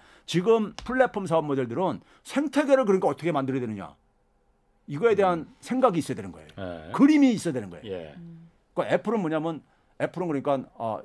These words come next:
Speaker 1: 여-, 여기서 그러니까 우리가 소-, 소비하는 거는 아날로그 세상에서 쓰던 제품들도 갖다 쓰-, 갖다가 쓰기도 하면서 연결하면서
Speaker 3: 음.
Speaker 1: 그 속에서 거기서 디지털 세상이다 보니까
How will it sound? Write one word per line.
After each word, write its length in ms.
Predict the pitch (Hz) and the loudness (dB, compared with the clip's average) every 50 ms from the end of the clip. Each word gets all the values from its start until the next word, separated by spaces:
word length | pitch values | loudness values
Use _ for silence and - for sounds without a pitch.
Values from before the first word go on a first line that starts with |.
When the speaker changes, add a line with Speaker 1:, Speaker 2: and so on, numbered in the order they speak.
| - - | -10 -6
Speaker 1:
여-, 180 | 123 127 131 139 | -6 -4 -2 0
여기서 320 | 135 139 156 156 165 165 | 0 0 0 0 -2 -2
그러니까 260 | 151 135 139 127 135 | -2 -2 -2 -2 -2
우리가 260 | 131 120 120 113 120 113 | -2 -2 -2 -4 -6 -6
소-, 140 | - - _ | -6 -12 _
소비하는 420 | - - 208 185 202 165 135 123 104 | -8 -8 -2 -2 0 -2 -2 -4 -8
거는 360 | 92 87 98 113 113 82 - _ _ _ _ _ _ _ _ _ _ _ _ _ - - _ _ _ _ _ _ _ | -10 -12 -12 -12 -12 -14 -18 _ _ _ _ _ _ _ _ _ _ _ _ _ -20 -20 _ _ _ _ _ _ _
아날로그 480 | - 120 135 160 185 180 175 175 151 160 | -6 -2 2 4 4 4 4 2 2 2
세상에서 420 | 135 151 135 147 143 131 139 147 | 0 2 0 2 0 0 -2 -4
쓰던 260 | 131 - 175 175 180 | -8 -4 -4 -4 -2
제품들도 840 | - - 151 139 - 160 170 139 135 123 110 135 156 190 208 208 - | -2 -2 -4 -4 -2 -4 -2 -2 -2 -2 -2 0 2 2 2 2 -2
갖다 200 | - 123 - 160 | -12 -8 -8 -8
쓰-, 140 | 135 - - | -8 -8 -12
갖다가 500 | 151 - - - - 143 131 131 135 127 | -14 -14 -8 -2 0 2 2 2 2 0
쓰기도 360 | 107 - 247 233 196 - 175 | -2 -4 -6 -6 -2 -2 -2
하면서 480 | 127 160 156 120 98 - 120 107 82 - _ | -2 -2 -6 -6 -6 -6 -6 -6 -6 -8 _
연결하면서 680 | 113 139 151 165 151 151 131 107 95 - 123 104 87 - - | -4 -2 0 0 0 0 -2 -4 -6 -8 -8 -8 -8 -10 -16
Speaker 3:
음. 180 | - - - - | -20 -20 -18 -8
Speaker 1:
그 120 | - 170 | -6 -6
속에서 380 | 165 185 202 185 156 156 180 - - - | -2 0 0 0 0 -2 -4 -6 -8 -10
거기서 320 | - 135 151 156 131 175 - | -8 -6 -6 -4 -4 -6 -4
디지털 300 | - 160 180 - 196 170 | -4 -6 -4 -2 -4 -4
세상이다 320 | 135 147 156 151 139 143 | -2 -4 -4 -4 -2 -4
보니까 380 | 131 135 131 127 165 190 226 | -4 -4 -4 0 0 -2 -2